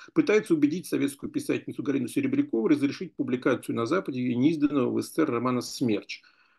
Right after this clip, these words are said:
о трудовом лагере в тридцатых годах. Столь же вероятно и то, что Гинзбург передал справку Секлоча без ведома автора. Не случайно и в воспоминаниях, в воспоминаниях и Литвиновой, и Ведре о решении Вигдоровой послать пр-, материал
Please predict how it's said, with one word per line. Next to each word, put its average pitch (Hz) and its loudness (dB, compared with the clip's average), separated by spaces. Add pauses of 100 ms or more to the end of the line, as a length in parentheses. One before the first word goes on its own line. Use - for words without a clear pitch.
(120)
о - -2
трудовом 123 2
лагере 160 4
в - -8
тридцатых 127 -4
годах. - -8 (500)
Столь 285 4
же 254 4
вероятно 220 6
и 202 2
то, 269 2
что - 2
Гинзбург 220 2
передал 214 2
справку 196 0
Секлоча - 2
без 175 2
ведома 165 4
автора. - -16 (360)
Не 170 0
случайно 208 2
и 156 2
в 143 2
воспоминаниях, 165 0
в - -10
воспоминаниях 147 2
и - -4
Литвиновой, 185 2
и 147 0
Ведре 180 4
о 285 2
решении 165 2
Вигдоровой 147 4
послать 139 -2
пр-, 151 -2
материал 143 4